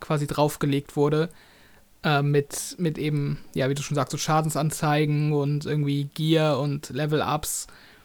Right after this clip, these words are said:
Ich meine, gut, das gab's auch in Arkham-Spielen schon mal, aber jetzt eben noch mal ein bisschen offensichtlicher und eben auch wahrscheinlich ein bisschen komplexer, das Ganze.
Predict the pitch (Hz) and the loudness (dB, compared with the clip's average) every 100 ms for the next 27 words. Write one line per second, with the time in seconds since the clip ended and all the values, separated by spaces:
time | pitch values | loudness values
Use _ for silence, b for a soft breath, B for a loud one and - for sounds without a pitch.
0 | b - 139 139 - 151 - 156 156 165 | b -6 -4 -2 -2 -2 2 4 4 4
1 | 156 160 165 - 190 - 190 185 - 185 | 2 2 0 4 2 6 6 6 6 6
2 | 180 165 147 139 139 143 117 156 151 151 | 6 6 4 4 2 0 0 -2 0 0
3 | 151 147 147 156 117 - 151 156 - 170 | 0 -2 -2 -2 -2 -2 -2 -2 -2 -2
4 | - 156 143 135 151 147 - 143 143 135 | 0 0 0 0 -2 -2 -4 -4 -4 -4
5 | 135 147 - - 139 139 139 143 143 143 | -4 -6 -6 -8 -4 -2 -2 -4 -4 -4
6 | 143 139 135 151 - 156 143 - 160 160 | -4 -4 -4 -4 -4 -4 -4 -4 -6 -4
7 | 165 | -4